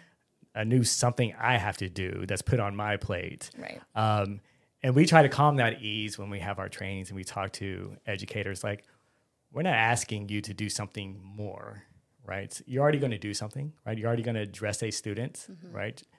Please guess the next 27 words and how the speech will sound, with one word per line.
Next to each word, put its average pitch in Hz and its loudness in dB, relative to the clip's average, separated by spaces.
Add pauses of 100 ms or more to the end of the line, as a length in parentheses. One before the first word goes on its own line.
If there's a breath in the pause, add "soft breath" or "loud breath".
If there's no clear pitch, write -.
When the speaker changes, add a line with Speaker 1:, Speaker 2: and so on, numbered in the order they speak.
(120)
Speaker 1:
You're 117 -4
going 131 -2
to 123 -6
say 117 0
something, 120 -4
but, 117 -2
like, 110 -2 (420)
what 127 8
are 113 8
you 113 8
gonna 95 -2
say? 101 -2 (140)
How's 120 2
it 117 -4
gonna 107 -2
sound, 92 -6
right, 98 -8 (460 soft breath)
in 113 -2
return?" 98 -2
So 101 0 (460 soft breath)
just, 160 8
like, 139 10 (440)
undoing 127 8
some 110 2
of 104 2
these 104 0
misconceptions, 98 -4